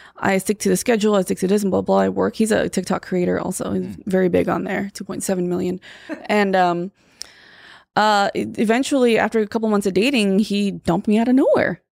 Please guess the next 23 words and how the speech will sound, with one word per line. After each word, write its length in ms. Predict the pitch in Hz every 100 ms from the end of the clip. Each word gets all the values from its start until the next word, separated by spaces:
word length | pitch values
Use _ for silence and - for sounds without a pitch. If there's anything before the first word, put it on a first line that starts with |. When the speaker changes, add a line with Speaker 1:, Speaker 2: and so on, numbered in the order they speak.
| _ -
Speaker 2:
Okay. 80 | 185
Speaker 1:
Saying 300 | - 196 208
that 100 | 208
I 40 |
had 200 | 214 214
trust 260 | - 392 -
issues 480 | 185 - - 180 -
because 260 | - 233 226
for 80 | 220
some 180 | 220 311
reason 260 | 320 269 233
I 100 | 226
felt 200 | 226 -
like, 240 | 208 -
"Ah, 360 | 214 214 214 214
I 80 | 220
can't 240 | - 240
trust 240 | - 226 226
you 80 |
just 260 | 180 208 -
yet." 220 | 208 -
This 160 | - -
is, 160 | -